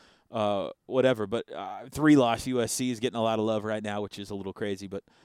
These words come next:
uh, I think it would come down to Oklahoma or Colorado for that final spot. And there's some arguments to be made that Colorado has a better case. I mean,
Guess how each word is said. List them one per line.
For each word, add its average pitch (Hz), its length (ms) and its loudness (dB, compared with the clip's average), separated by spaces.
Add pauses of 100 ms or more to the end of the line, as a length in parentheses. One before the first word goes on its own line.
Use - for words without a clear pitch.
(380)
uh, 123 240 0
I 143 120 4
think 156 180 2
it 160 40 2
would 143 140 -2
come 143 160 2
down 127 200 2
to 127 60 2
Oklahoma 127 540 -2
or 117 160 -2
Colorado 113 520 0
for 107 120 -6
that 104 160 -2
final 104 280 -2
spot. 151 340 2
And 113 100 -4
there's 120 160 4
some 131 140 -4
arguments 135 480 0
to 113 80 -8
be 120 100 -2
made 120 200 0
that 127 100 -4
Colorado 131 540 2
has 123 180 0
a 120 60 -4
better 123 240 2
case. 147 380 -2
I 117 40 -2
mean, 107 240 -4